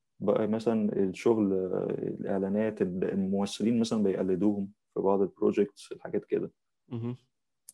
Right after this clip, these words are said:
Speaker 1: آه، ده مش بسبب ال-، إن، إن الرابرز، الرابرز أكتر ناس تعبت في حياتها أكتر من الميتال سين عشان يطلعوا. الرابرز أصلًا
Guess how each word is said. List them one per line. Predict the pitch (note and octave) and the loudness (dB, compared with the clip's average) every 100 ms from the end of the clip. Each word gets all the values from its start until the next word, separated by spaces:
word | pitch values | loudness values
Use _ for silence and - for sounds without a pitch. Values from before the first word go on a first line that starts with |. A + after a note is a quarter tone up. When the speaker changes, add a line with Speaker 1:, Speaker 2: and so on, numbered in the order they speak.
| _ _ _ | _ _ _
Speaker 1:
آه، | G2+ - - | -4 -4 -4
ده | G2 F#2 B2+ | -2 2 2
مش | D3 C3 - | 0 -4 -2
بسبب | G#2 G2 A#2+ C#3 C3 F#2+ | -2 2 4 4 2 2
ال-، | F2+ F2 F2 F2 F2+ G2+ G#2 - - - _ _ - | 0 0 -2 -4 -4 -6 -6 -8 -12 -18 _ _ -8
إن، | G2 F#2+ F#2 | -6 -4 -8
إن | F#2+ F2+ F#2 F2 | -10 -10 -10 -6
الرابرز، | G#2 A#2+ A2 F#2+ | -6 -4 -4 -4
الرابرز | - F#2 A#2 B2+ B2 G#2 C3 | -10 -6 -6 -4 -8 -8 -12
أكتر | - - G#2 | -6 -4 -2
ناس | C#3+ B2 - | -2 -2 -4
تعبت | C3+ C#3 G#2 | -4 -4 -6
في | - | -4
حياتها | - G#2+ - C#3+ - _ _ _ A#2 | 0 0 -2 -8 -10 _ _ _ -6
أكتر | - B2 | 0 2
من | G#2 | 2
الميتال | F#2 G#2+ - | 0 -2 -2
سين | - G2+ F2+ - _ _ _ - | 0 0 -2 -8 _ _ _ -10
عشان | - G2+ | -4 -2
يطلعوا. | A2 A2 - | 2 4 4
الرابرز | F#2 A2+ C3+ D3 A#2 G#2+ _ _ - _ | 4 2 2 -2 -4 -6 _ _ -20 _
أصلًا | C3 C#3+ - D#3 G3+ | -2 -2 -4 0 0